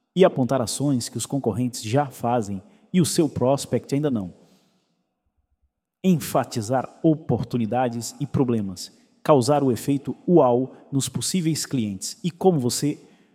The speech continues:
pode usá-las. chat G P T, personalizar suas propostas comerciais com ideias de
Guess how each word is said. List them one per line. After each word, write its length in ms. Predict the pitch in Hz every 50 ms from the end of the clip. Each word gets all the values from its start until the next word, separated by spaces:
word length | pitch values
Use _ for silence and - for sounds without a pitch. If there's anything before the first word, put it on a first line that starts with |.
| _ _ _ _
pode 420 | - 175 180 175 165 151 170 165 - - - - - _
usá-las. 640 | - 156 127 117 135 123 110 101 95 92 - - -
chat 540 | - - - - 180 170 151 - - - 156
G 200 | 131 107 135 170
P 180 | 165 - 139 123
T, 380 | - - - 113 101 82 - - - _ _ _
personalizar 760 | - 190 185 - - - 170 160 147 139 113 104 123 113 -
suas 440 | - - 170 180 175 160 135 117 -
propostas 640 | - 131 123 - - 123 123 120 - - 117 -
comerciais 680 | - - 113 107 101 - - 113 110 120 117 98 - - - _ _ _ _
com 140 | _ - 170
ideias 460 | 160 131 117 139 139 131 123 117 107
de 120 | 104 127